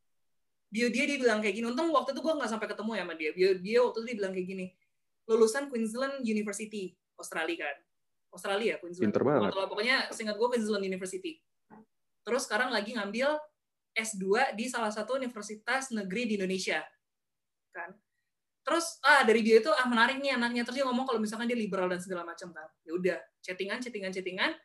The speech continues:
Speaker 1: Ternyata dia bilang juga kalau misalkan adik dia itu dokter dan, eh, berkuliah juga di universitas yang sama, sama dia.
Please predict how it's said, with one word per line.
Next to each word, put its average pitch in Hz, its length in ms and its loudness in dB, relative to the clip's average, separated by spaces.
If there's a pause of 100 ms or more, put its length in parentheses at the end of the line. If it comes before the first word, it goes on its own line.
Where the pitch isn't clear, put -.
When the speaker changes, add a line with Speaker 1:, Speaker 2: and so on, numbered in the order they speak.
(400)
Speaker 1:
Ternyata 220 320 0
dia 294 80 -2
bilang 262 320 0
juga 233 380 0 (580)
kalau 202 160 -2
misalkan 196 480 -4
adik 190 320 2
dia 190 220 2
itu 277 100 -2
dokter 226 600 0
dan, 254 400 2 (260)
eh, 202 220 0
berkuliah 196 340 -2
juga 190 240 0
di 254 80 -2 (240)
universitas 208 480 -4
yang 202 140 -6
sama, 214 320 0 (100)
sama 190 320 -6
dia. 165 240 2